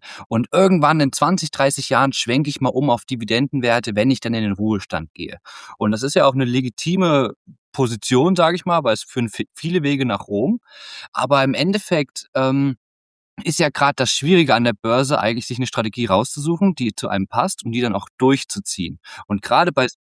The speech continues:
Dividendenstrategie geht's ja darum, ähm, bewusst auch einfach auf seinem Hintern sitzen zu bleiben. Und das ist ja das Allerschwierigste, sag ich mal. Also wirklich einfach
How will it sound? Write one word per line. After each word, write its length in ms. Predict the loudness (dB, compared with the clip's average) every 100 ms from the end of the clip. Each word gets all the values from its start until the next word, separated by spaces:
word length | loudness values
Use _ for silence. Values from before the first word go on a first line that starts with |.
| _
Dividendenstrategie 920 | -4 0 0 0 -2 -2 -4 -2 -6
geht's 360 | -2 0 0 0
ja 160 | -2 0
darum, 640 | 0 2 0 0 0 0 -4 -20 -20 -10 -4
ähm, 260 | -2 -2
bewusst 480 | -4 0 2 2 0
auch 140 | -4 0
einfach 320 | 0 0 -2
auf 100 | -2
seinem 160 | 0
Hintern 300 | 2 2 2
sitzen 320 | 2 0 -2 -4
zu 100 | -2
bleiben. 300 | 0 0 0
Und 80 |
das 80 | 0
ist 60 | 0
ja 80 | -2
das 80 |
Allerschwierigste, 760 | -2 -4 -2 2 2 2 -4 -4
sag 220 | -4 -6
ich 160 | -8 -4
mal. 80 |
Also 240 | -4 -2 -2
wirklich 280 | -2 -2 -4
einfach 280 | 0 -2